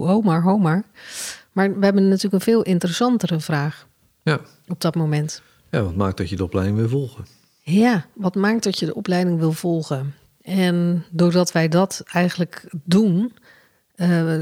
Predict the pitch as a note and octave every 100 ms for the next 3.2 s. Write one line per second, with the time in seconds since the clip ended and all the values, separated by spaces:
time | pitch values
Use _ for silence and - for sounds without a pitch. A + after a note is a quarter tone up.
0 | G3 - A3 G3 F#3+ A3 A3 G3 F#3 F3+
1 | F3+ E3+ D#3+ F3+ A3+ A#3 G3+ F#3+ F3+ E3
2 | _ - A3 C4 G#3 E3 D#3+ D3+ D#3 G#3
3 | -